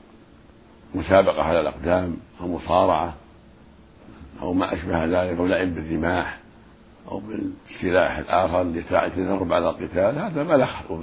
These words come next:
مخصوص، ما يخص بآخر رمضان، في أي وقت. تخصيص آخر رمضان هذا لا أصل له، لكن يلعبون في أي وقت، يسابقون بالأقدام لا بأس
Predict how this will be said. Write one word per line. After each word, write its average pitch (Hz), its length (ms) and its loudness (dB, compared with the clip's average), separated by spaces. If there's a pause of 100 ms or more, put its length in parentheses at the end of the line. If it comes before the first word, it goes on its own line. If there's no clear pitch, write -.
مخصوص، 87 340 -8 (600)
ما 135 120 2
يخص 107 320 4
بآخر 92 240 4
رمضان، 78 380 -4 (100)
في - 140 -2
أي 147 160 6
وقت. 78 200 -2 (1120)
تخصيص 101 300 0
آخر 95 220 6
رمضان 101 320 2
هذا 180 160 2
لا 76 140 6
أصل - 260 -4
له، - 80 -12 (680)
لكن 107 280 0
يلعبون 135 520 -2
في - 120 -6
أي 143 140 -2
وقت، - 200 -8 (220)
يسابقون 78 460 0
بالأقدام 80 520 -2
لا 78 140 0
بأس 82 260 -2